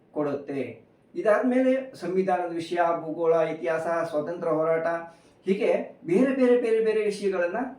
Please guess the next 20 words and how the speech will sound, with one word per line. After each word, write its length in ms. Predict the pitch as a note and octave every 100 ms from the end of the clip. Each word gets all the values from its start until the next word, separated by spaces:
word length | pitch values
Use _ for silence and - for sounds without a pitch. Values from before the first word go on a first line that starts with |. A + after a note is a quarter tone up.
| - -
ನೀವು 140 | F3
ಓದ್ಬೇಕಾಗತ್ತೆ. 960 | D#3 D#3+ C#3+ D3+ D3+ C#3 - B2+ - - _ -
ಅವುಗಳಲ್ಲಿ 600 | C#3 F3+ G#3 F#3+ F#3+ D3+
ಯಾವ 300 | C3+ D#3 G#3+
ರೀತಿ 280 | A3 A3 A#3+
ಓದ್ಬೇಕು, 720 | F3 F#3 E3 E3 F#3 G3+ - - -
ಯಾವ 220 | C#3+ F3
ರೀತಿ 260 | G#3 A3 A#3+
ಹಿಂದೆ 500 | G3 F#3 F#3+ F#3 F#3
ಪ್ರಶ್ನೆ 360 | - - F#3+
ಪತ್ರಿಕೆಗಳನ್ನು 680 | F3+ - D#3+ D#3+ D#3+ D#3 D#3
ಕೇಳಲಾಗಿತ್ತು, 760 | D3+ D3+ D3 D3 C3 F3+ F#3+ - -
ಪ್ರಶ್ನೆ 280 | - - F#3
ಪತ್ರಿಕೆಗಳ 360 | F#3+ F#3 E3+ D#3+
ಪ್ರಶ್ನೆಗಳನ್ನು 520 | C#3 - F3 F3 E3+
ಕೇಳಲಾಗಿತ್ತು, 760 | D3+ D3+ D3 D3 - G3+ G3+ - _
ಅವುಗಳನ್ನು 320 | D#3 G3 G3
ಹೇಗೆ 280 | D3+ E3 G#3
ಓದ್ಬೇಕು, 720 | F#3 F3+ C#3 D3 D3 G#3 G#3+ - - -
ಆ, 120 | D#3